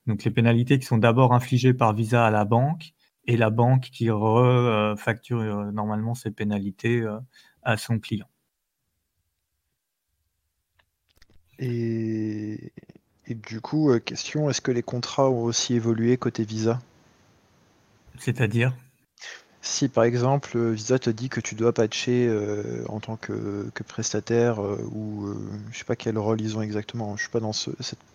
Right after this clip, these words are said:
Speaker 2: cette configuration, donc je, j-, je mets des hypothèses, et que tu ne patches pas alors qu'ils t'ont fait une, une officielle notice, euh, comme ils ont sorti là, quoi.
Speaker 1: En fait, euh, l'obligation que tu as si tu traites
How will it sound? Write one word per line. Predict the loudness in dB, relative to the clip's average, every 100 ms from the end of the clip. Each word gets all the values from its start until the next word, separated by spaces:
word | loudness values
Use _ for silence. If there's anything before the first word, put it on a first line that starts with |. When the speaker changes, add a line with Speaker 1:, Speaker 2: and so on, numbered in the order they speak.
| -12
Speaker 2:
cette | -10
configuration, | -8 -6 -4 -4 -4 -8
donc | -10
je, | -10 -8 -8 -10
j-, | -10 -12
je | -8 -6
mets | -4
des | -4 -4
hypothèses, | -2 2 4 2 -4 -14 -16 -14 -16 -20 _ -20 -20 _ _ _ -4
et | 0
que | -2
tu | 0 -2 0
ne | -2
patches | 2 0 0 0
pas | 2
alors | 2 2
qu'ils | -2
t'ont | -4 -4
fait | 2 2
une, | 2 0
une | -2 -2
officielle | -4 -4 -2 -2
notice, | -2 -4 -4 -4 -6
euh, |
comme | -6 -6 -6
ils | -6 -8
ont |
sorti | -6 -6 -2 0
là, | 0
quoi. | -2 -10 _ _ _ _ _ _ _ _ _ _ -20 -20 -2
Speaker 1:
En | 0
fait, | 2 4 6
euh, | 6 6 4 2 -2 -4 -8 -16 -16 0
l'obligation | 4 6 6 2 4 4
que |
tu | 4 2 4
as | 4 2
si | -2
tu | -2 -4
traites | 0 0 -2 -4